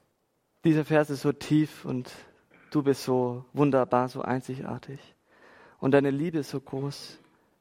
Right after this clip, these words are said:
deine Treue, dass du bis ans Kreuz gegangen bist, um uns die Freude zu bringen, das Leben zu bringen.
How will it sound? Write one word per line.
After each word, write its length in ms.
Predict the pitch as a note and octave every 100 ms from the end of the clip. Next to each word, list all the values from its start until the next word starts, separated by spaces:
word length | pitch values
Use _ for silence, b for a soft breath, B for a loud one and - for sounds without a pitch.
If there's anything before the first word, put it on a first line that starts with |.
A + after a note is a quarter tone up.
| -
deine 260 | C3 C3
Treue, 400 | D3 C3+ D3 C#3
dass 160 | B2+ C3
du 100 | C#3
bis 460 | E3 D#3+ - - -
ans 220 | C#3 C3
Kreuz 340 | - C#3+ C3+ -
gegangen 400 | C3 B2+ B2 C3 - -
bist, 380 | C#3+ - - _ b b b b b b b
um 160 | - C#3
uns 180 | D3 -
die 100 | D3+
Freude 360 | - C#3 C#3+ C#3
zu 120 | C#3
bringen, 400 | - D3 C#3+ D3 -
das 280 | C3 - D3
Leben 460 | D3 E3 C#3+ C3
zu 180 | - C3
bringen. 340 | A#2+ B2+ B2+